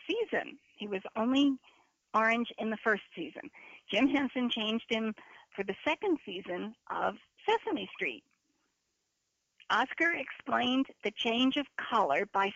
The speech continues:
saying he went on vacation to a very damp swamp, mushy, muddy,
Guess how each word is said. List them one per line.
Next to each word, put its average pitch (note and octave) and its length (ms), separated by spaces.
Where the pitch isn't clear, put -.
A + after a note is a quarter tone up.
saying A3+ 300
he A3 160
went A3 340
on B3+ 200
vacation A3 840
to G3+ 140
a F3+ 60
very A3+ 320
damp G#3+ 320
swamp, A3 300
mushy, A#3+ 560
muddy, G3 420